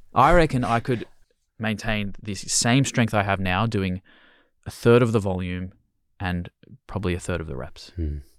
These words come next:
Speaker 1: for sure. And I could have a really strong, healthy body into my el-, you know, elderly years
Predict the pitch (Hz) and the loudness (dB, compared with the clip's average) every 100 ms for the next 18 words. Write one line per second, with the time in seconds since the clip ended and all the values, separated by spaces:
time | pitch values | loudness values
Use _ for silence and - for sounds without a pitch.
0 | _ - - 95 82 - - 95 90 87 | _ -8 -6 -6 -10 -12 -8 -4 -4 -6
1 | 90 87 87 90 98 98 95 - - 95 | -8 -8 -6 -2 0 2 0 -4 -4 -4
2 | 95 90 95 90 85 87 87 87 87 85 | -4 -6 -6 -6 -6 -6 -12 -10 -10 -10
3 | - _ _ - 95 80 85 87 87 87 | -14 _ _ -20 -18 -14 -12 -10 -10 -8
4 | 87 82 80 - | -8 -10 -10 -14